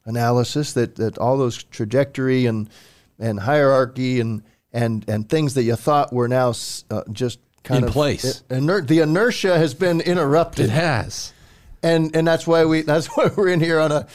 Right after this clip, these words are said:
Speaker 1: midday, on a, on a Sunday trying to figure it out, because that's what the whole, uh, N D Nation, that's what the whole college football world's trying to figure out, is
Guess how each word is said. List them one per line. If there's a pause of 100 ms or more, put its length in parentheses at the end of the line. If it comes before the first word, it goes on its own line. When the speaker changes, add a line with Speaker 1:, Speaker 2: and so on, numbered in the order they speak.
(180)
Speaker 1:
midday, (380)
on
a,
on
a
Sunday
trying
to
figure
it
out,
because
that's
what
the
whole,
uh,
N
D
Nation,
that's
what
the
whole
college
football
world's
trying
to
figure
out,
is